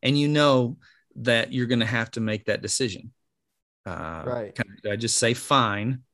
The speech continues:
Speaker 1: or do I really tell them how it went?
Speaker 2: Yeah.
Speaker 1: And what if,
Speaker 2: Yeah.
Speaker 1: what if I start crying
Speaker 2: Mm-hmm.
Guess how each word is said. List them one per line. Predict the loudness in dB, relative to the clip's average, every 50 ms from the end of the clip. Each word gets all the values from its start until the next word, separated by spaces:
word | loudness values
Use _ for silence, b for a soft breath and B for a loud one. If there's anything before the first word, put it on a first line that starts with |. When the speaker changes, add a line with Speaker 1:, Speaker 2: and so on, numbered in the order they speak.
| _ _ _ _ _ _ _ _ -2
Speaker 1:
or | 0 2 4 4 4 4 2
do | 2 0 0 2
I | 2 2
really | 2 0 0 -2 0 -2 -2
tell | -4 -4 -6 -6 -4
them | -6 -6 -8
how | -8 -8 -8 -8 -6 -6 -6 -6 -8 -10 -12 -12 _
it | -10 -10 -10
went? | -10 -10 -10 -10 -12 _ -18 -20 -20 _ _ _ _ _ _ _ _ _
Speaker 2:
Yeah. | -10 -10 -4 -2
Speaker 1:
And | 0 2 4
what | 4 4 4
if, | 4 2
Speaker 2:
Yeah. | 0 -4 -2
Speaker 1:
what | 2 4 4 4
if | 4 4
I | 2 2
start | 2 0 2 2 2 2 2 -2
crying | -4 -2 -2 0 0 -2 -4 -6 -8 -10 _ _ _ _ _ _ _ _ _ -4
Speaker 2:
Mm-hmm. | -2 0 0 0 2 4 6 6 B